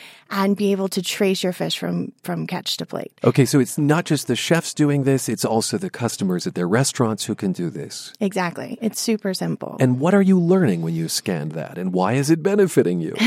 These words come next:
Speaker 1: So, um, you're actually learning about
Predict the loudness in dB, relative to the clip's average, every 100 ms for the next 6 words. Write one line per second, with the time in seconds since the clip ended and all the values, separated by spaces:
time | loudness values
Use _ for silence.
0 | 2 2 0 0 -4 2 6 6 6 6
1 | 6 8 6 6 4 2 4 6 6 8
2 | 6 6 6 6